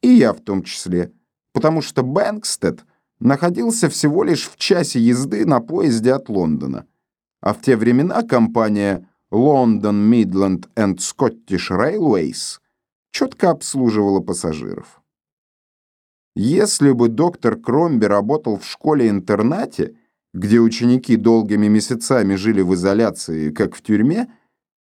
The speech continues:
его идеи распространялись бы крайне медленно.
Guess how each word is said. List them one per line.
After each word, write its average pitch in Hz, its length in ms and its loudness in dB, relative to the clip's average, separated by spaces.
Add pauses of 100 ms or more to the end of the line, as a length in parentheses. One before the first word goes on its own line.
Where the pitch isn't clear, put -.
(140)
его 107 500 2
идеи 170 460 2
распространялись 120 1040 0
бы 113 160 2
крайне 165 400 -2
медленно. 98 680 -2